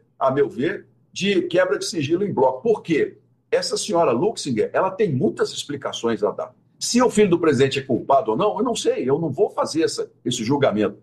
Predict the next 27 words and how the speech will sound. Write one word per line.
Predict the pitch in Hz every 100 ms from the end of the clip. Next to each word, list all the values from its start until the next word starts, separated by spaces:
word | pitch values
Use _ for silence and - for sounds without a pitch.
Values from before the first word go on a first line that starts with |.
| _ _
Mas | 160 208
eu, | 220
como | 208 160
presidente | 160 139 127 135
de | 113
uma | 120
investigação, | 110 110 104 - - - 196 - - -
preciso | 240 208 160 170 175
ter | - 170
um | 185
embasamento. | 175 180 220 190 156 151 - _ -
Essa, | 202 240 247 -
esse | 349 427 -
foi | 427
o |
motivo | 247 415 - -
da | -
briga. | - 156 190 120 - _
Agora, | 151 160 170 127 - - _ _ _ _
vamos | 208 240 196
olhar | 202 160 175
uma | 180
coincidência. | - 180 - 165 104 90 - - _ _ _ _
Um | 202 247 196
dia | 202 240 175
antes, | 170 180
praticamente, | - 147 - - 113 165 165 - -